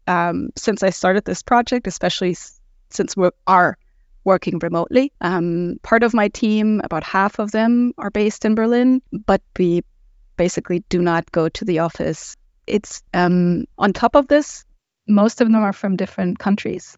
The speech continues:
So we have, um, a little majority of Germans,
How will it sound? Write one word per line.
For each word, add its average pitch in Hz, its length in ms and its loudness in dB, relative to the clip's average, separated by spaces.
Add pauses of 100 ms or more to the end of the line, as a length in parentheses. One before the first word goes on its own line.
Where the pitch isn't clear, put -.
So - 180 -6
we 185 100 0
have, 208 680 -2 (240)
um, - 560 -4 (220)
a 185 60 0
little 208 360 0
majority 202 580 -2
of 180 300 -4
Germans, 320 840 -2